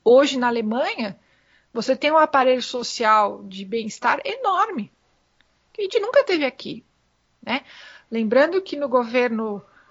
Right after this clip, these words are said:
do P T, a gente falava que o governo petista tava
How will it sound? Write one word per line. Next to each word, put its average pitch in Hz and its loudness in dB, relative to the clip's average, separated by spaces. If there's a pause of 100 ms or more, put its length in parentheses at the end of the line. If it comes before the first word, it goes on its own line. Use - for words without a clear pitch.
(140)
do 214 -10
P 208 -8
T, 262 -2 (160)
a 269 2
gente 262 -8
falava 247 2
que 311 -10
o 302 -4
governo 233 -2
petista 254 -8
tava 330 2